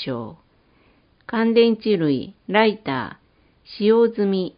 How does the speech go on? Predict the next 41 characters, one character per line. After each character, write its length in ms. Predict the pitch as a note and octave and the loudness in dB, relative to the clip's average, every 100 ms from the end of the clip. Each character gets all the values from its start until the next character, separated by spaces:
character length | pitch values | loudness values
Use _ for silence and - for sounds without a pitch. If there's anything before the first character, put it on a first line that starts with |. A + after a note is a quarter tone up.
| _ | _
イ 120 | G#3 | -2
ン 60 | A3 | 0
ク 160 | A3 A3 | -2 -4
カ 220 | A#3 A3+ | -2 -4
ー 80 | A3 | -2
ト 140 | E3 | -2
リ 200 | D3+ C3+ | 0 -2
ッ 60 | - | -4
ジ 80 | D#3+ | -4
を 160 | E3 | -4
回 300 | D#3+ F3+ F#3 | -6 -6 -6
収 260 | - E3+ D#3+ | -6 -6 -6
し 120 | - | -6
て 100 | D#3 | -6
い 100 | C#3+ | -4
ま 220 | C3 A#2 | -4 -8
す。 60 | - _ _ _ _ _ _ _ _ _ _ _ | -14 _ _ _ _ _ _ _ _ _ _ _
小 160 | - G#3+ | -8 -2
型 320 | A#3+ A#3 A#3 | 0 0 -4
家 160 | A3+ A3+ | -2 0
電 280 | G3+ D#3+ | 0 2
の 220 | C#3+ C#3 C3 | 0 0 -4
回 240 | - G3 G#3 | -6 -6 -6
収 260 | - G#3 | -2 0
ボ 140 | F#3+ G3+ | 0 -2
ッ 40 | |
ク 180 | G3 D#3 - | -6 -12 -10
ス 60 | A#2+ | -10
は 320 | C#3+ - - _ _ _ - | -8 -8 -12 _ _ _ -8
市 60 | G#3+ | -2
民 280 | A3 A#3 A3+ | 0 0 0
セ 200 | A#3 A3 | -2 -2
ン 80 | |
タ 260 | G3 D3 C#3 | -2 -6 -4
ー 40 | |
に 160 | C3+ E3 | -4 -2
も 180 | F3+ D3 | -2 -2
あ 60 | |
り 120 | C3 A#2 | -4 -6
ま 200 | A2+ | -10
す。 60 | A#2 | -12